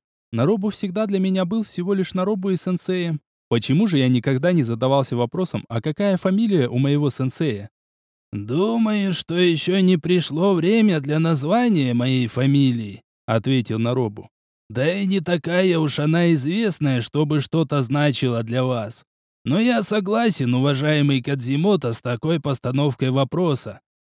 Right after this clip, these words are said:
Да, я позволил себе бестактность и грубость по отношению к вам. Прошу простить. Моими мотивами подобной речи были открытость и честность по отношению к остальным членам команды.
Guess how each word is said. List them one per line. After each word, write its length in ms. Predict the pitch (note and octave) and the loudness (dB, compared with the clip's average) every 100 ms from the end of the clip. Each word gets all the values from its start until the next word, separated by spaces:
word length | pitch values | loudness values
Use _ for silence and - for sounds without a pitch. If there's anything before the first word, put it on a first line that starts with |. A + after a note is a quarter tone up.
| - | -4
Да, 400 | A#2 E3+ G#3+ G#3 | 0 2 2 2
я 280 | E3+ F3+ | 4 2
позволил 560 | D#3 E3+ D3 F3 F3+ E3 | 2 0 2 2 4 2
себе 320 | D3 D3+ E3+ | 2 0 0
бестактность 840 | D3+ D#3+ - D#3+ D#3 D#3+ E3 - | 0 -2 -2 -2 0 2 0 0
и 60 | D#3+ | -4
грубость 580 | C#3+ E3 F#3 D#3 D3+ - | 0 2 2 2 0 0
по 140 | C#3 | -2
отношению 720 | C3 C#3+ C#3 D#3 D#3+ D3 C3+ | 0 0 0 0 0 2 0
к 60 | A#2+ | -2
вам. 400 | C3+ C#3+ B2+ G#2+ _ _ - | -2 -2 -2 -8 _ _ -6
Прошу 460 | A2+ C#3+ - A3+ | -2 -2 0 -2
простить. 720 | F#3+ G#3+ G3+ - F3 E3+ A2 - _ _ _ | 0 0 0 -2 -4 -2 -2 -8 _ _ _
Моими 440 | G#2+ B2 D#3+ E3+ D#3 | -2 0 2 2 2
мотивами 680 | D3+ C#3+ - F3 E3+ D#3+ D3+ | 2 0 0 2 4 4 4
подобной 580 | C#3+ D3 E3 D3+ D3 D3 | 2 0 2 2 0 4
речи 360 | E3+ E3 D3 | 4 4 0
были 280 | B2+ E3 D#3 | 0 2 2
открытость 800 | D3+ C3+ - D3+ F3 E3 D#3+ - | 2 0 -2 -2 0 0 -4 -2
и 100 | E3+ | -6
честность 600 | C#3 F#3 G3+ F3+ D3+ B2+ | -4 -2 0 0 0 -2
по 160 | - C3+ | 0 -2
отношению 680 | B2 C#3+ C3 F3 D#3+ D3+ | 0 -2 0 0 2 2
к 60 | B2+ | 0
остальным 560 | C#3 - C#3+ D#3+ F3+ D#3 | -4 -4 -2 0 0 0
членам 440 | B2 C#3+ D3+ D3 | -2 0 0 0
команды. 680 | D3 D3 D3+ D3 A#2+ G#2 | 0 0 0 0 -2 -6